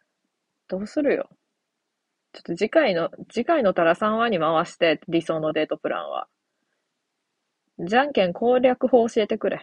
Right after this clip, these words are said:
サザエに勝つ方法。それからワイは、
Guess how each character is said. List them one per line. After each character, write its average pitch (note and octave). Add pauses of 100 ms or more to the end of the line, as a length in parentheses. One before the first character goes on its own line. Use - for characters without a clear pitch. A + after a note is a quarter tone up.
(140)
サ G3+
ザ F3+
エ D#3
に D3
勝 E3
つ D#3+
方 D3+
法。 - (2500)
そ F#3+
れ F#3+
か G3+
ら F#3+
ワ F#3
イ F#3+
は、 F3+